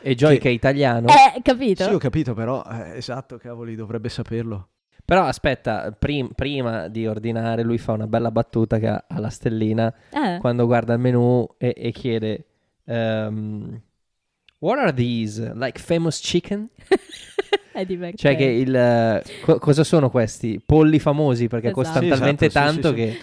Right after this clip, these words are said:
Speaker 3: sì. Beh,
Speaker 2: Sì.
Speaker 3: però anche su questo c'è un, una tipologia di pollo che viene dalla Francia che costa una badilata e è un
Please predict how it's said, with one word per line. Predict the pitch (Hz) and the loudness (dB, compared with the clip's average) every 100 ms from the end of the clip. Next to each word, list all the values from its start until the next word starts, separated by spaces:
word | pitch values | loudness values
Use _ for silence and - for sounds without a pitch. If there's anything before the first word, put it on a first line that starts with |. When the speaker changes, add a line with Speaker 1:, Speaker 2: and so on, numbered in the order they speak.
| - | -16
Speaker 3:
sì. | - 185 | -4 -2
Beh, | |
Speaker 2:
Sì. | 165 | -2
Speaker 3:
però | - - - _ _ _ _ | -4 -8 -14 _ _ _ _
anche | - 156 156 | -10 -6 -6
su | 156 | -6
questo | - 156 - 180 117 - | -4 -6 -4 -6 -6 -10
c'è | - 233 | -8 -6
un, | 147 131 120 117 - _ 123 117 _ _ _ _ | -6 -8 -8 -10 -14 _ -20 -20 _ _ _ _
una | - 107 127 113 | -20 -14 -10 -10
tipologia | 107 127 131 117 110 120 | -10 -10 -8 -8 -8 -10
di | 117 113 - | -10 -12 -8
pollo | 117 113 113 117 | -6 -6 -6 -8
che | - 110 | -8 -10
viene | 107 113 | -8 -8
dalla | 110 104 | -10 -12
Francia | - 104 104 127 | -10 -10 -10 -14
che | 117 | -14
costa | - 110 - | -14 -12 -10
una | 113 | -10
badilata | 110 110 110 98 98 - 117 113 _ _ _ _ _ _ _ _ _ | -8 -8 -10 -10 -12 -10 -12 -14 _ _ _ _ _ _ _ _ _
e | 113 101 92 | -10 -8 -8
è | 98 | -10
un | 104 98 | -12 -16